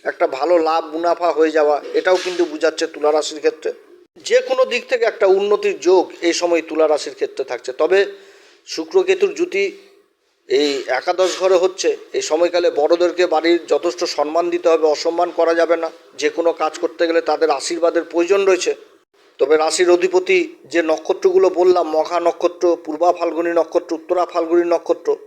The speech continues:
প্রত্যেকটা নক্ষত্রে ভালো প্রভাব দিবে, ভালো ফল দিবে, কিন্তু নিজের আনন্দ প্রমোদ এই দিক থেকে আবার যথেষ্ট খেয়ালও রাখতে হবে।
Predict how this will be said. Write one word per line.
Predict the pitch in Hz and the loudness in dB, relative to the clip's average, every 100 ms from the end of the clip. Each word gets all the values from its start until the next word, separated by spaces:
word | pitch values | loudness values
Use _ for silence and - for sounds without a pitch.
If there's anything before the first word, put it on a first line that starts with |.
| _ - | _ -12
প্রত্যেকটা | - 180 175 180 | -8 -4 -2 0
নক্ষত্রে | 175 170 190 202 202 | 0 -2 -2 0 0
ভালো | 156 180 | 0 0
প্রভাব | 180 - - 175 185 208 | 0 -2 -6 -4 -2 -2
দিবে, | 190 180 156 | 0 2 2
ভালো | - 127 165 | 0 -2 -2
ফল | 170 185 208 | -2 0 2
দিবে, | 196 160 | 2 2
কিন্তু | 147 202 226 190 165 - - _ _ _ _ | -2 -2 -4 -2 -2 -4 -18 _ _ _ _
নিজের | 170 180 190 | -2 2 2
আনন্দ | 170 180 190 190 | 2 2 2 0
প্রমোদ | 180 175 185 175 - - - | 2 0 2 0 -2 -14 -4
এই | 208 | -2
দিক | 220 220 | -2 -4
থেকে | 208 190 | -4 0
আবার | 180 165 | 0 0
যথেষ্ট | 160 165 - 165 | 0 -2 -8 -6
খেয়ালও | - 151 165 | 0 2 4
রাখতে | 160 151 - | 2 0 -2
হবে। | 147 135 | -2 -2